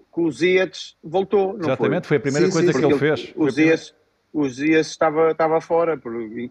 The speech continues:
Speaker 1: incompatibilidade com o
Speaker 2: Ah,
Speaker 1: anterior
Speaker 2: ok.
Speaker 1: treinador.
Speaker 2: E ele, foi a primeira coisa que ele
Speaker 1: E,
Speaker 2: fez
Speaker 1: e
Speaker 2: quando o empossaram, foi ligar para, para ele e, enfim,
Speaker 3: Chamá-lo
Speaker 1: E o
Speaker 2: chamá-lo.
Speaker 1: Ziyech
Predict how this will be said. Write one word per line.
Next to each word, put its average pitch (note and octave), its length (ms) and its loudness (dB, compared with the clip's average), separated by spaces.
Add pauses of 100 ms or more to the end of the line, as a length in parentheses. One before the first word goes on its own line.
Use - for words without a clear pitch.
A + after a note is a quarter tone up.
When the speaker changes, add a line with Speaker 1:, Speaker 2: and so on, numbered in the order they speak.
Speaker 1:
incompatibilidade B2+ 960 0
com C3+ 220 -4
o C3+ 40 -2
Speaker 2:
Ah, C3+ 40 -2
Speaker 1:
anterior C3+ 260 0
Speaker 2:
ok. C3+ 120 -2
Speaker 1:
treinador. C#3+ 440 -2
Speaker 2:
E G#2 120 -4
ele, A2 200 0
foi B2 120 -4
a G#2+ 40 -6
primeira C#3 240 -2
coisa C3+ 260 -2
que C#3 100 -2
ele A#2 100 2
Speaker 1:
E, G2 40 0
Speaker 2:
fez B2+ 160 2
Speaker 1:
e - 20 -10
Speaker 2:
quando G#2+ 520 -2
o A2 80 -2
empossaram, A#2+ 920 -4
foi A#2+ 160 -4
ligar A2+ 340 0
para, A2 380 -4
para G#2+ 180 -2
ele B2 360 0
e, F2+ 420 -10
enfim, F2+ 200 -18 (680)
Speaker 3:
Chamá-lo C3 420 -2
Speaker 1:
E - 60 0
o C#3 40 4
Speaker 2:
chamá-lo. C#3 220 4
Speaker 1:
Ziyech D#3 400 2